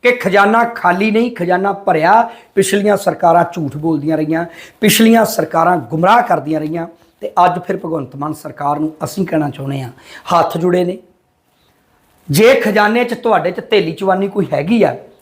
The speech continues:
ਲੋਕਾਂ ਤੋਂ ਟੈਕਸ ਬਹੁਤ ਅਗਰਾਉਂਦੀ ਹੈ ਪੰਜਾਬ ਸਰਕਾਰ ਵੀ, ਹੈਗੇ ਹੀ ਹੋਣਗੇ ਹੀ, ਤਾਂ ਫਿਰ ਇਹਨਾਂ ਕਿਸਾਨਾਂ ਦੀ, ਇਹਨਾਂ ਅੱਜ ਜਿਹੜੇ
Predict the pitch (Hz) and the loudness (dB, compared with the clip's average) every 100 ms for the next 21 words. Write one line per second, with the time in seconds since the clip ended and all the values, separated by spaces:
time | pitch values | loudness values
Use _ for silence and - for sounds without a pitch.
0 | - 156 170 202 196 - 180 180 196 240 | -2 0 2 2 2 4 2 2 2 2
1 | 285 240 247 240 233 202 185 170 147 147 | 4 4 4 2 0 0 -2 -4 -6 -10
2 | 160 143 123 - _ _ _ _ - - | -8 -8 -10 -20 _ _ _ _ -2 0
3 | 240 302 220 247 311 277 240 165 - _ | 4 4 4 4 4 2 0 -4 -14 _
4 | _ _ _ - 185 - 160 123 - _ | _ _ _ -8 -6 -2 -2 -4 -12 _
5 | 202 233 262 254 247 185 - 156 165 180 | 2 4 4 4 0 -6 -2 0 2 2
6 | 180 190 208 - _ _ _ 208 247 262 | 0 -4 -8 -16 _ _ _ 2 4 6
7 | 240 233 - _ _ _ 202 226 196 220 | 4 0 -6 _ _ _ 2 2 4 2
8 | 233 233 226 233 | 4 6 4 0